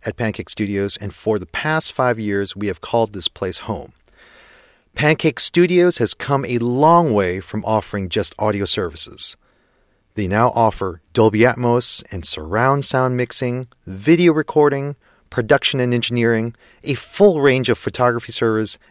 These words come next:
and sound design. It is your one-stop shop media production services. Go to pancakestudios dot net. Orphan Guitars.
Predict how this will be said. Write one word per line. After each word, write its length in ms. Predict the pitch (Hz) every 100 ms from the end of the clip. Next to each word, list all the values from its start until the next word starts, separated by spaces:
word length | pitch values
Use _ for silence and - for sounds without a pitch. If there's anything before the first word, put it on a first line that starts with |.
| -
and 120 | 113
sound 280 | - 113 107
design. 320 | 85 85 - - _ _ _ _ _ -
It 120 | 120
is 160 | 117 98
your 160 | 101
one-stop 720 | 95 90 131 175 - 160 156
shop 400 | - - 143 139
media 300 | 113 123 120
production 440 | 120 110 104 - 98
services. 560 | - 78 76 - - - _ _ _ _ _ _
Go 120 | 127
to 60 | 113
pancakestudios 1300 | - 135 160 160 151 - - 139 127 120 113 110 - - _ _
dot 380 | 95 107 110 -
net. 460 | 101 95 - - - _ _ _ _ _ _ _ _ _ _ _ _ _ _ _
Orphan 380 | 147 175 - 160
Guitars. 680 | 143 - 113 92 - -